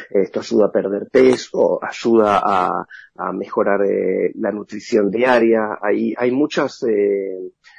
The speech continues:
muchas variables que, como decíamos al principio, no es solamente para, están dirigidas a los atletas, sino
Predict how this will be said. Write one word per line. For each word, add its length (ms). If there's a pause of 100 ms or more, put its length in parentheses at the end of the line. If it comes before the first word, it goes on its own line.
(180)
muchas 280
variables 640
que, 600 (120)
como 280
decíamos 480
al 80
principio, 440
no 200
es 80
solamente 520
para, 360
están 180
dirigidas 460
a 40
los 160
atletas, 380
sino 480